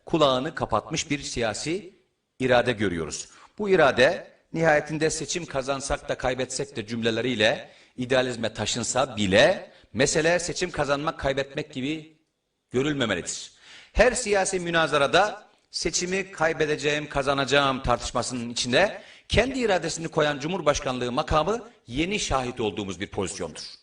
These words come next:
Bu, bu ve benzeri tartışmaların içerisinde Sayın Cumhurbaşkanı'nın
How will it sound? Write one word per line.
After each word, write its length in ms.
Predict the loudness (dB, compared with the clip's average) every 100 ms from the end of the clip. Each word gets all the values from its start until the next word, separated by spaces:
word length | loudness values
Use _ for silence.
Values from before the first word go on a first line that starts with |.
| _ _ _
Bu, 460 | 4 6 6 2 -8 _ _ -2
bu 100 | 2
ve 140 | 4
benzeri 380 | 2 2 -2 0
tartışmaların 640 | -2 -2 -4 -4 -4 -4
içerisinde 640 | -4 -6 -6 -6 -6 -6 -8
Sayın 260 | -8 -6
Cumhurbaşkanı'nın 880 | -4 0 2 2 0 -2 -2 -6